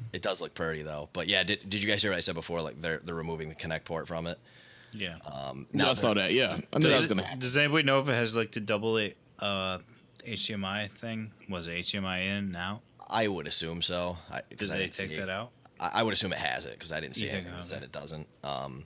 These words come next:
Speaker 1: yeah, the Kinect, if you do have a Kinect, they will send you the adapter to the U S B that's for the P C for free. So, like, you can still get the Kinect and stuff, but, like, that's just another barrier that's gonna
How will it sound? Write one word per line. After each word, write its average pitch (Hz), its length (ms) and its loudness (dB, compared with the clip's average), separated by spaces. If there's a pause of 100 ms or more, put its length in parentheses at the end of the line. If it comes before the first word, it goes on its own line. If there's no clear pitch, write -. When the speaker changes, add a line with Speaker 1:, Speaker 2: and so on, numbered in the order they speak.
(120)
Speaker 1:
yeah, 95 120 2
the 90 80 -2
Kinect, 110 360 0
if 80 120 -10
you 98 80 -6
do 104 300 -2
have 85 260 -2
a 98 60 -4
Kinect, 101 420 -2 (380)
they 87 160 0
will 87 160 -4
send 87 420 2
you 85 180 -4
the 80 200 -6
adapter 78 540 -2
to 80 120 -4
the 78 100 -10
U 78 140 -6
S 76 140 -4
B 78 220 -6
that's 71 140 -6
for - 120 -10
the 73 80 -10
P 76 180 -8
C 78 240 -2
for - 180 -12
free. 76 420 -6
So, 80 200 -2
like, 73 180 -4
you 87 100 -8
can 82 300 -2
still 78 400 -2 (140)
get - 220 -4
the - 60 -12
Kinect 71 340 -8
and 85 100 -6
stuff, 82 300 -2
but, 78 80 -4
like, 78 260 -4 (240)
that's 90 140 4
just - 140 4
another 76 260 -2
barrier 67 480 -2
that's 69 180 -2
gonna 65 240 -4